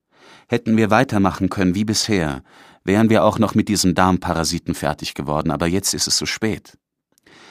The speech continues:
Als die Europäer uns im Stich ließen,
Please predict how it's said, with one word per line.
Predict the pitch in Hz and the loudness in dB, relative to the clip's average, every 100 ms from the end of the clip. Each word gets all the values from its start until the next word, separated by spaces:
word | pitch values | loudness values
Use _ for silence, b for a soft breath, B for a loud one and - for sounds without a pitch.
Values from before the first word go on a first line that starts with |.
| B | B
Als | B 92 - | B -4 -2
die | 110 | 0
Europäer | 113 104 104 139 143 143 | 0 0 0 2 4 4
uns | 120 113 | 2 0
im | 104 | 0
Stich | - - 127 | -2 -4 -4
ließen, | - 71 - 67 65 | -4 -4 -4 -6 -8